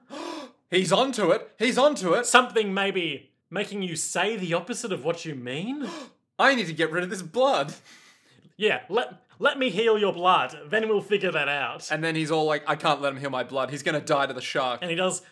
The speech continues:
Speaker 2: maybe the coolest thing in this episode. <laughs>
Speaker 1: So he brings out Little Bomber
Speaker 2: Yep, Aerosmith.
Speaker 1: and shoots up a nearby pipe,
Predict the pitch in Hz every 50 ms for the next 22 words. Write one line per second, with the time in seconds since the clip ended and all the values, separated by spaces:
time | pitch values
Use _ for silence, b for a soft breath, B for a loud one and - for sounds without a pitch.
0 | B - 190 240 254 320 220 - - - 202 190 175 175 165 - - 202 165 147
1 | 143 139 135 - 165 147 151 147 135 156 156 - 190 175 170 175 165 - - -
2 | 202 190 190 190 180 165 - - _ _ _ - 190 180 175 - - 190 226 262
3 | 254 220 226 233 233 214 214 226 196 180 143 131 139 185 - - - 147 147 170
4 | - - _ 120 117 117 127 120 - 135 170 190 - - _ _ _ _ - 151
5 | 151 151 151 151 147 147 - - - - - 233 247 240 - - 196 185 180 180
6 | - 160 156 147 165 165 160 160 151 139 131 - - - - - 240 143 123 -